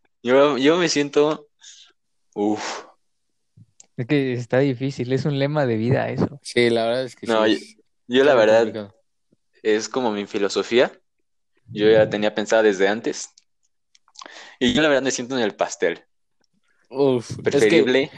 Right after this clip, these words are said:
Speaker 1: pre-, preferible a sentir algo ahí donde no va.
Speaker 3: Güey, pero es que ¿cómo
Speaker 1: Pero
Speaker 3: te lo
Speaker 1: no sé.
Speaker 3: comes? ¿Cómo te lo comes?
Speaker 2: Eso es verdad.
Speaker 1: Pues sí.
Speaker 2: Y es que lo que yo les iba a
Speaker 1: Con
Speaker 2: comentar
Speaker 1: limón y
Speaker 2: es que
Speaker 1: sal.
Speaker 2: algunas personas,
Speaker 3: Ah, bueno.
Speaker 2: es verdad.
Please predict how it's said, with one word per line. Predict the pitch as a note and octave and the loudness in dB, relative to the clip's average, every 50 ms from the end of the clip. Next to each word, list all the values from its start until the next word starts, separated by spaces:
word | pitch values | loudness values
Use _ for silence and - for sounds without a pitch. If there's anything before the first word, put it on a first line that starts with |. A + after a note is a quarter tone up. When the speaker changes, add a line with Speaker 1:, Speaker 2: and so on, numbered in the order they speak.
| - - | -8 -4
Speaker 1:
pre-, | - A#2 A#2 A#2 A#2+ _ _ _ _ _ _ - - _ _ - | 2 2 2 2 2 _ _ _ _ _ _ -20 -20 _ _ 0
preferible | - B2 A#2 B2 A#2+ B2 C3 C#3+ D3 C#3+ B2+ | 0 2 2 4 4 4 4 6 4 6 4
a | A#2 A2 | 4 2
sentir | - A2 G#2 A2+ A#2 A#2+ | 0 -6 -6 -2 0 0
algo | B2 A#2+ A2+ | 2 4 4
ahí | G#2+ G#2 G#2+ A2+ A2+ A2+ A2+ A2 G#2+ G2+ G2+ G2+ G#2+ _ _ _ _ _ _ _ _ - | 2 4 2 2 0 0 0 0 -2 -4 -6 -8 -12 _ _ _ _ _ _ _ _ -6
donde | A2 G#2+ G2+ G2+ G2+ | -4 0 0 0 2
no | G2+ G#2 | 2 2
va. | A2+ B2+ - - - - - - - _ - _ _ - | 2 0 -2 -4 -16 -18 -20 -20 -20 _ -20 _ _ -2
Speaker 3:
Güey, | C#3+ D3 B2+ | -2 0 0
pero | C3+ C#3 C#3 C3+ - | 2 0 0 0 -2
es | C#3 C#3 | -6 -14
que | - C#3 | -14 -14
¿cómo | C3+ D3+ C#3+ C3 | -12 -10 -2 0
Speaker 1:
Pero | A2+ G#2 G#2 | 2 2 2
Speaker 3:
te | G2+ | 2
lo | G2+ | 0
Speaker 1:
no | G2 G2 | -2 -4
sé. | - - A2+ | -2 -2 -2
Speaker 3:
comes? | A2+ - G#2 - - - - _ | -2 -4 -10 -14 -18 -20 -20 _
¿Cómo | - C#3 D3 C3+ A2 | -12 -10 -10 -10 -10
te | - A2 | -12 -14
lo | G#2 G#2+ G#2 | -16 -14 -12
comes? | B2 B2 A#2 A2 F#2 _ _ _ _ _ _ _ _ _ _ _ _ _ _ _ _ _ _ _ _ - | -12 -12 -12 -12 -18 _ _ _ _ _ _ _ _ _ _ _ _ _ _ _ _ _ _ _ _ -8
Speaker 2:
Eso | C3+ C3 C#3 | -4 -2 -2
es | C#3 C3 A#2+ | -2 -2 -2
verdad. | A#2 A2+ A2 A2+ A#2 A#2+ _ _ | -2 -2 -2 -4 -4 -6 _ _
Speaker 1:
Pues | - - - | -8 -8 -6
sí. | - - C#3 C#3 | -6 -2 0 0
Speaker 2:
Y | C#3 C#3 C3+ C3+ C3+ C#3+ | 0 0 0 -2 -2 -4
es | C#3+ - | -4 -4
que | - E3 E3+ | -2 -4 -2
lo | D#3+ D3+ C#3 B2+ | 0 0 -2 -4
que | - - C3 B2+ A#2+ | -4 -10 -12 -10 -6
yo | B2+ C3+ C#3+ | -4 -4 -2
les | D3+ D#3 C#3 D#3+ | -2 -4 -4 -4
iba | D#3 D#3 | -6 -2
a | |
Speaker 1:
Con | - A#2 A2 A2 | 0 0 0 2
Speaker 2:
comentar | A2 G#2+ G#2 | 2 0 2
Speaker 1:
limón | A2+ B2 C3+ C3 | 2 2 2 2
y | A#2 | 2
Speaker 2:
es | - | 2
que | B2+ | 4
Speaker 1:
sal. | B2 C#3 | 4 2
Speaker 2:
algunas | D3 D#3 E3 D#3 - - | 2 -2 -8 -16 -18 -14
personas, | - A#2 A2+ - - C3 C#3+ E3 - A#2+ | -16 -16 -14 -12 -12 -10 -10 -8 -8 -6
Speaker 3:
Ah, | A#2 A#2+ B2 A#2+ A#2 | -4 -4 -2 -4 -4
bueno. | G#2+ G#2+ G#2 G#2 G2+ A2 | -6 -10 -12 -14 -12 -8
Speaker 2:
es | B2+ A#2 A#2+ | -8 -8 -8
verdad. | B2+ A2+ A2 A2 A2+ A2 | -8 -10 -10 -10 -12 -14